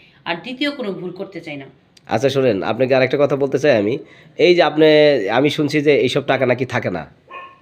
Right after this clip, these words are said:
Speaker 2: মানে এইসব টাকার কোনো আয় বরকত নাই।
Speaker 1: ঠিক আছে, শুনছেন, আয় বরকত নাই, চলে তো,
Speaker 2: হুম।
Speaker 1: দিন তো যায় নাকি?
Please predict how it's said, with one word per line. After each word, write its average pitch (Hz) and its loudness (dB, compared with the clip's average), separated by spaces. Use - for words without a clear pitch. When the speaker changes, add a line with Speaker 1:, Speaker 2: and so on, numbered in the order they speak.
Speaker 2:
মানে 110 2
এইসব 123 2
টাকার 139 2
কোনো 139 2
আয় 143 4
বরকত 135 -2
নাই। 80 -8
Speaker 1:
ঠিক 381 -6
আছে, 311 -4
শুনছেন, 277 -2
আয় 254 2
বরকত 269 -10
নাই, 196 -6
চলে 311 0
তো, 320 0
Speaker 2:
হুম। - -12
Speaker 1:
দিন 262 -6
তো 226 -8
যায় 208 -2
নাকি? 240 -6